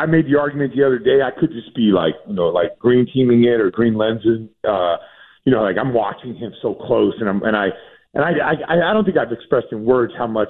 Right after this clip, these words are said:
I think him making sacrifices early and to get to where he's at right now, how much that means for a young star. Like, I really never pictured the sacrifice. So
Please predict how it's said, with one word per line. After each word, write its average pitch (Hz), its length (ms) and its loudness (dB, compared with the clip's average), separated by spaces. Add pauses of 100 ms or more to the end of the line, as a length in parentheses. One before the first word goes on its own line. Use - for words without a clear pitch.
(120)
I 104 80 -2
think 104 340 -2 (400)
him 135 240 2
making 127 360 0
sacrifices 117 600 -4
early 117 280 2
and 101 120 0
to 107 80 -6
get 104 240 0
to 123 60 -2
where 107 200 2
he's 92 120 2
at 98 200 -2
right 95 200 -2
now, 98 260 -4
how 113 100 -2
much 107 200 -2 (100)
that 90 180 -2
means 101 280 -10
for 98 280 0
a - 100 -6
young 110 260 -2 (120)
star. 107 400 -2
Like, 90 160 -8
I 82 60 -4
really 110 500 2 (320)
never 131 260 0
pictured 107 520 -4
the 82 120 -10
sacrifice. 113 480 -2 (120)
So 101 260 0